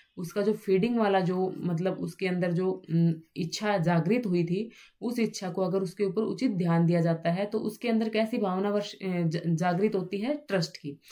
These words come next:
उसके अंदर जो feelings है वो किसकी आती है, trust की आती है। बच्चा विश्वास करना सीखता है। लेकिन अगर वहीं पर बच्चे को भूख लगी हुई है और उसको दूध ना दिया जाता है तो वहाँ पे उसमें कौन सी भावना हो जाती है, mistrust की।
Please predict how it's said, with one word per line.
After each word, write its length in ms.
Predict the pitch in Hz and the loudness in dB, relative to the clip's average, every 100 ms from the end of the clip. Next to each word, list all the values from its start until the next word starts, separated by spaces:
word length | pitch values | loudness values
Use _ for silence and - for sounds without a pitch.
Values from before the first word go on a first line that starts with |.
| - - | -20 -12
उसके 260 | 175 165 214 | -8 -2 0
अंदर 240 | 208 202 | 0 0
जो 140 | 202 220 | 0 -2
feelings 400 | 208 175 208 208 | -2 0 0 0
है 60 | |
वो 100 | 208 | -2
किसकी 340 | 208 202 - 214 | -2 -6 -2 0
आती 280 | 196 202 233 | 0 -2 -4
है, 120 | 269 | -4
trust 320 | - 196 - | -4 -6 -6
की 120 | 220 | -2
आती 260 | 214 202 214 | -2 0 0
है। 80 | 214 | 0
बच्चा 220 | 196 247 | -2 -2
विश्वास 420 | 247 254 277 269 | -4 0 0 0
करना 280 | - 185 165 | -2 0 0
सीखता 340 | 160 156 - 156 | 0 -4 -4 -4
है। 180 | 151 - - - - | -4 -6 -16 -10 -4
लेकिन 200 | 185 208 | 0 2
अगर 220 | 208 233 | 2 0
वहीं 280 | 185 180 208 | 0 0 0
पर 200 | 226 214 | 0 0
बच्चे 320 | 196 196 202 | -2 -2 -4
को 140 | 214 | -2
भूख 320 | 175 160 226 233 | -2 0 0 2
लगी 260 | 196 180 | 2 2
हुई 200 | 180 185 | 0 2
है 120 | 208 214 | 2 0
और 120 | 190 | -2
उसको 260 | 175 - 196 | -4 -4 -2
दूध 320 | 165 185 170 | 0 0 0
ना 220 | 175 214 | 0 0
दिया 220 | 214 180 | 2 4
जाता 280 | 165 160 170 | 4 0 0
है 140 | 175 | -2
तो 160 | 190 208 | -2 -2
वहाँ 280 | 156 165 190 | 0 0 0
पे 120 | 226 | -2
उसमें 260 | 214 202 196 | -2 -2 -4
कौन 200 | 202 214 | -2 0
सी 100 | 214 | 0
भावना 320 | 175 170 185 | 0 0 0
हो 100 | 170 | 0
जाती 280 | 170 160 170 | 0 -2 -4
है, 140 | 240 | 0
mistrust 580 | 220 240 - 160 156 - | 2 2 0 -4 -6 -6
की। 200 | 151 | -10